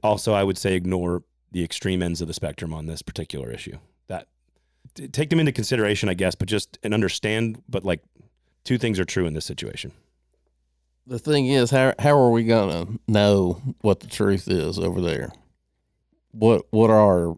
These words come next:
Speaker 2: our verified news sources? Do we gotta pipe into Richard Engel? Yeah. Is he getting it right all the time? I,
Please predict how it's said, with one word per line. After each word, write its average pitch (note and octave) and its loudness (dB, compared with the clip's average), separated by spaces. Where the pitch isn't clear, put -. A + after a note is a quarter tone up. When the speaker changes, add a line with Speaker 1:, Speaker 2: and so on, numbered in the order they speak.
Speaker 2:
our F#2 -2
verified F#2 2
news F#2+ 0
sources? - -6
Do G#2 -2
we F#2+ 0
gotta G2 0
pipe G2 0
into F#2 -2
Richard G2 0
Engel? G#2 2
Yeah. F#2 -4
Is G2 -12
he G#2 2
getting F#2+ 2
it F#2 2
right G2+ 4
all G2+ 0
the G2 -2
time? G2 0
I, F#2+ -4